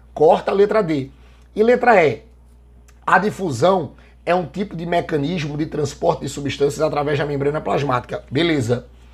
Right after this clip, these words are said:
Promove o movimento de moléculas do meio onde está menos concentrado para um local que tá mais concentrado. Olha, a difusão é um tipo de transporte passivo,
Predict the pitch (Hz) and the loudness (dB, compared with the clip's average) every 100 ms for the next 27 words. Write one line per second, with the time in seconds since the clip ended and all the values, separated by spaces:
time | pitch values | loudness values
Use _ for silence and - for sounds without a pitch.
0 | - - - 170 180 175 208 202 190 185 | -20 -20 -8 6 6 8 4 4 2 2
1 | 165 165 170 170 180 165 143 143 135 160 | 0 -8 -8 -2 0 2 0 -2 -4 -4
2 | 156 160 156 131 127 - - 143 139 151 | -4 -4 -8 -4 -4 -4 -12 -12 -8 -4
3 | 160 190 220 196 175 170 160 135 143 175 | 0 2 2 0 -4 -6 -6 -4 0 0
4 | 180 175 175 156 - 165 175 165 156 180 | 0 0 2 4 4 4 2 2 2 0
5 | - 196 - 202 147 139 123 117 - 143 | 0 -6 -4 -4 -2 -2 -4 -10 0 0
6 | 120 117 - - - - - - - - | 0 -6 -20 -20 -20 -20 -20 -20 -8 -2
7 | 139 175 - 202 139 135 139 147 - - | 0 -2 -2 -2 0 2 2 0 -8 -20
8 | - - - 165 170 - 175 208 170 170 | -20 -12 -4 -4 -4 -8 -6 -4 -4 -4
9 | - 131 - - 170 - - - 208 - | -2 -2 -2 0 0 0 -6 -2 -2 -4
10 | - 156 131 113 110 | -8 -6 -6 -6 -12